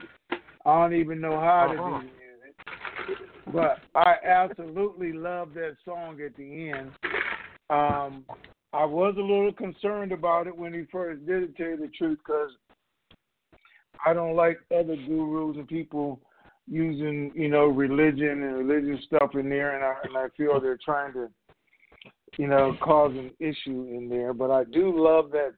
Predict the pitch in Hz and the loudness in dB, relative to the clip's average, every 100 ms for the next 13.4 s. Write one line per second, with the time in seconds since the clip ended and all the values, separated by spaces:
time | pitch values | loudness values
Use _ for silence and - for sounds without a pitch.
0 | - 160 151 123 107 107 - _ 156 151 | -6 -2 -2 -4 -12 -20 -20 _ 0 0
1 | 135 117 120 147 147 131 165 202 196 220 | -4 -14 -8 -8 -6 -2 2 2 4 4
2 | 226 175 156 - 156 156 151 135 165 156 | 4 0 -10 -10 -8 -8 -10 -10 -6 -4
3 | 151 143 180 165 151 147 - _ _ _ | -6 -6 -8 -8 -12 -14 -16 _ _ _
4 | _ - 147 143 147 - 180 202 202 185 | _ -16 -8 -6 -6 0 2 2 0 -6
5 | 185 185 180 160 - 180 185 185 - 156 | -4 -4 -6 -8 -8 -6 -6 -8 -10 -8
6 | 175 165 180 160 143 156 156 147 151 131 | -6 -6 -6 -8 -6 -4 -2 -4 -10 -8
7 | 165 165 151 147 151 147 139 127 151 143 | -6 -4 -6 -4 -2 0 -2 -6 -10 -12
8 | _ _ - - _ 131 160 151 151 135 | _ _ -20 -20 _ -6 -4 -4 -4 -8
9 | 123 151 147 135 120 135 131 107 104 95 | -4 -4 -2 -2 0 0 0 -2 -6 -2
10 | 139 139 135 131 135 120 117 120 113 98 | -2 0 -4 -4 -8 -8 -6 -4 -6 -10
11 | 92 - 95 - _ _ _ _ _ _ | -16 -18 -20 -20 _ _ _ _ _ _
12 | - 135 180 185 165 233 110 180 208 - | -4 -2 -2 -2 0 0 0 -2 0 0
13 | 131 104 127 131 | -2 -4 -6 -12